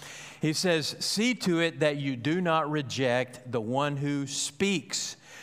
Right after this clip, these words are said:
For if they, and he's not talking about the preacher, he's talking about God himself. "For if they," and, and, and again, this is, this harkens back to the Exodus,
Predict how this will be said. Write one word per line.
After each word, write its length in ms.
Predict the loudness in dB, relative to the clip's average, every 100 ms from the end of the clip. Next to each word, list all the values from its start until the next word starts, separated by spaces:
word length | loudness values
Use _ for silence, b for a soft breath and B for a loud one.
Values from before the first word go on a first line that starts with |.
| B B 0
For 180 | 2 4
if 80 |
they, 240 | 4 4 4
and 160 | 2
he's 100 | 2
not 180 | 2 2
talking 220 | 2 2
about 160 | 2 2
the 80 | 2
preacher, 380 | 2 0 0 -4
he's 100 | 0
talking 240 | 0 2
about 240 | 0 0
God 260 | 2 2 2
himself. 680 | 0 -4 0 0 0 -4 -14 -20 -20 -20 _ _ _ _ -20 B B B
"For 180 | 2 4
if 260 | 2 0
they," 800 | 2 4 6 6 6 4 2 -2
and, 120 | -2 -2
and, 500 | 0 0 -2 -4 -4
and 140 | -4
again, 480 | 0 2 2 2 0
this 220 | -2 -2
is, 120 | -6
this 220 | -4 -6 0
harkens 480 | 0 0 0 -2
back 340 | 2 2 2 -2
to 260 | -4 -2 -2
the 380 | -2 -2 -2 2
Exodus, 680 | 2 2 -4 -4 -4 -6